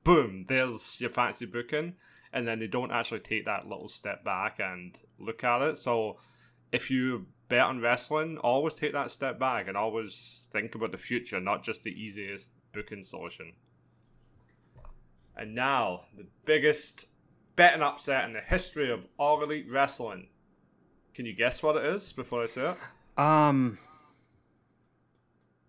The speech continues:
Speaker 2: I, I honestly can't. I really have no idea.
Speaker 1: Plus six hundred odds. Double or Nothing twenty twenty-one.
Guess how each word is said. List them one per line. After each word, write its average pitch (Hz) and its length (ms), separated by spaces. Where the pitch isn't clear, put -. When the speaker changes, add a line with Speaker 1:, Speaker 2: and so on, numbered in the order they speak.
Speaker 2:
I, 127 180
I 120 200
honestly 117 380
can't. 107 300
I 101 120
really 104 280
have 98 100
no 101 120
idea. 98 240
Speaker 1:
Plus 151 300
six - 280
hundred 170 340
odds. 110 800
Double 123 240
or 147 120
Nothing 151 420
twenty 143 340
twenty-one. 147 720